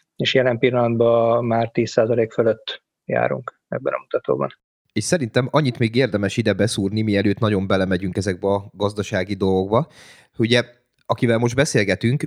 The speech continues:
Speaker 2: ő nem egy ilyen pékből átképezte magát kerékpáreladónak, és most megmondja a tutit, hanem ugye Hocsával már nagyon régen ismerjük egymást, ugye Bélával együtt.
Speaker 1: Mióta
Speaker 2: Kilencven
Speaker 1: ismerjük egymást, Tomi?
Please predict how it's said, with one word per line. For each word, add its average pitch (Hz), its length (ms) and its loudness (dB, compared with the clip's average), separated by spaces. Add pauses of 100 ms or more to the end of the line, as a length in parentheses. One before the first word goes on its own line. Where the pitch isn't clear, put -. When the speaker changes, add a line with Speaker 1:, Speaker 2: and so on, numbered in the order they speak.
(160)
Speaker 2:
ő 113 220 2
nem 131 160 2
egy 117 160 0
ilyen 107 300 2
pékből 117 420 2
átképezte 101 640 0
magát 104 500 2
kerékpáreladónak, 101 1000 0
és 98 160 -2
most 98 160 -10
megmondja 101 440 0
a 92 60 2
tutit, - 400 -4 (580)
hanem 110 180 0
ugye 117 140 2
Hocsával 117 440 2
már 110 120 0
nagyon 120 200 2
régen 104 260 0
ismerjük 101 460 -2
egymást, 101 340 -2
ugye 101 120 0
Bélával 95 480 0
együtt. 92 380 -2 (540)
Speaker 1:
Mióta 127 320 2
Speaker 2:
Kilencven 127 100 2
Speaker 1:
ismerjük 135 340 2
egymást, 139 320 2
Tomi? 127 260 2